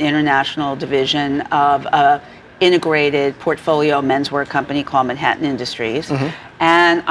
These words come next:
Speaker 1: I thought that would give me the most diversity, uh, as a, as a first job. And then I ended up staying in menswear. I worked for a designer named Willie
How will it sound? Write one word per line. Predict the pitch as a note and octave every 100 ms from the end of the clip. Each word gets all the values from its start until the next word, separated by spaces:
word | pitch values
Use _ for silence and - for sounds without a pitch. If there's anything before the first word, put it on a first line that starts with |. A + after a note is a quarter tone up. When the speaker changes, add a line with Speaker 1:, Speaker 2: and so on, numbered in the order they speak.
| E3
Speaker 1:
I |
thought | - F3 E3+ E3+
that | D#3 D3 -
would | E3 C#3+
give | D#3 D3 C#3
me | C#3+ C#3+ C#3+
the | C3+
most | C#3+ D3+ D#3 -
diversity, | D3+ D3 C#3+ - D3 C#3+ C3+ D#3+ F3
uh, | D3 C3+ C3 -
as | D3+ C#3+
a, | D3 C3+ C3
as | D#3
a | D3+
first | - C#3+ C3+ -
job. | B2 G#2 C#3 D3+ - - -
And | E3
then | F3
I | E3+
ended | F3 E3+
up | E3+ E3
staying | - F3+ E3 F3+ G3 F3
in | D#3 D3+ D3 C#3+
menswear. | D3 C#3+ C#3+ C#3+ C#3+ D#3
I | D#3 C3
worked | C#3 D3 C#3
for | - D#3 C#3 C#3
a | C3
designer | C#3 C#3 C#3+ D3
named | C#3+ C3+
Willie | D3 D#3